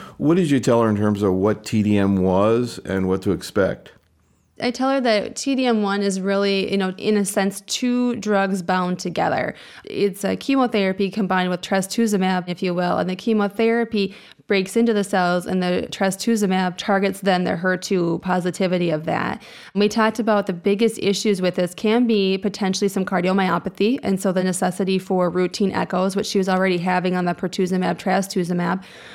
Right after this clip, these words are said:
Speaker 2: We talked about issues with blood counts, namely platelets,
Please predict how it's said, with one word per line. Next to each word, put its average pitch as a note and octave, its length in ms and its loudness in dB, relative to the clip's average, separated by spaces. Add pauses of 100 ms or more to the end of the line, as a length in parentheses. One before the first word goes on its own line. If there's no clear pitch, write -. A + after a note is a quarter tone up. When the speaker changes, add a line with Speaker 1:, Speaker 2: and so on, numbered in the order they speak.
(140)
Speaker 2:
We G3+ 140 2
talked G3+ 300 0
about G3 320 2
issues G3 420 0
with F3+ 260 0
blood F3+ 200 0
counts, G3 340 0
namely G3+ 460 4
platelets, G3 720 -2